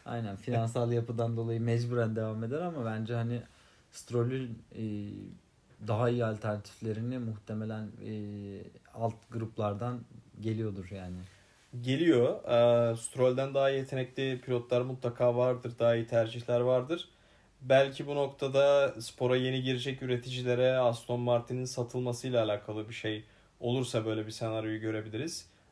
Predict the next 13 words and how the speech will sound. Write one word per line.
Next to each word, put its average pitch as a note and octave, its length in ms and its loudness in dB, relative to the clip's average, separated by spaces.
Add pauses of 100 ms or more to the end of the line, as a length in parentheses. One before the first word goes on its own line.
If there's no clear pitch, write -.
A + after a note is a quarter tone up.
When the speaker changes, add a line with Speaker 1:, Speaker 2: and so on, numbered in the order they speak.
(120)
Speaker 2:
Ee, - 40 -8 (760)
Audi A#2 280 2
ve A#2 120 0
Porsche A#2 380 2
girmeyi A2 340 -6
düşünüyor G#2+ 360 -10
şu A2+ 200 -6
an C#3 120 -4
ve A#2 200 -4
pek A2+ 140 -4
çok A#2 200 -10
takımla A#2 340 -6
görüşüyorlar. A#2 640 -2